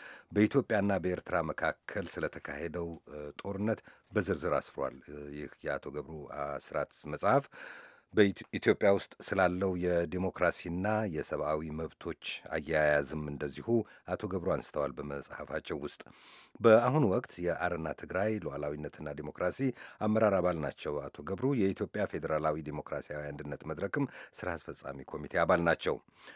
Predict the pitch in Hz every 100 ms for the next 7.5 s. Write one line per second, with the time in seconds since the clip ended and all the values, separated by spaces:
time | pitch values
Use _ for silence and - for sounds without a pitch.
0 | - 107 - 117 87 78 90 104 113 107
1 | 82 78 76 78 80 80 - - - -
2 | 71 71 71 69 69 71 67 69 - -
3 | 71 69 71 69 - - 69 69 67 65
4 | - - - _ - 71 73 71 73 80
5 | 78 71 107 160 - _ 80 95 95 80
6 | 78 - 85 98 101 78 73 73 - 71
7 | 71 71 69 67